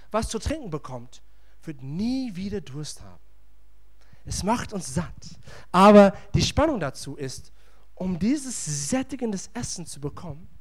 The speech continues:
ist geheimnisvoll. Wir müssen hungrig sein. <laughs> Um, um satt zu werden, müssen wir immer, immer ständig hungrig sein. Und Gott nach mehr fragen. Mehr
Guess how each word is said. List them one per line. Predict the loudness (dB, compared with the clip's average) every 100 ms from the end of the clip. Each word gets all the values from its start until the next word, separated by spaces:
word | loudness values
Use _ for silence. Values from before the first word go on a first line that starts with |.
| -14 -14 -14 -14 -14 -14 -14 -14 -12
ist | -8 -4
geheimnisvoll. | 0 0 -2 -4 -4 0
Wir | 2
müssen | 2 0 -6 -6 -12 -14 -14 -14 -14 -14 -14 -14 4
hungrig | 8 8 6
sein. | 2 -8 -10 -14 -12 -2
<laughs> | 0 0 -2
Um, | -2 0 2
um | 4
satt | 6 4 4 0
zu |
werden, | -2 0 0
müssen | -2 0
wir | 2
immer, | 4 2 0 -4
immer | 0 2
ständig | 0 -2 -6 -8 -10 -14 -12 -4
hungrig | -2 -2 -6
sein. | -8 -12 -14 -14 -14
Und | -12 -12
Gott | -10 -10 -12
nach | -12 -12
mehr | -14 -10 -8 -8 -8 -12
fragen. | -12 -10 -12 -12 -12
Mehr | -4 0 0 -2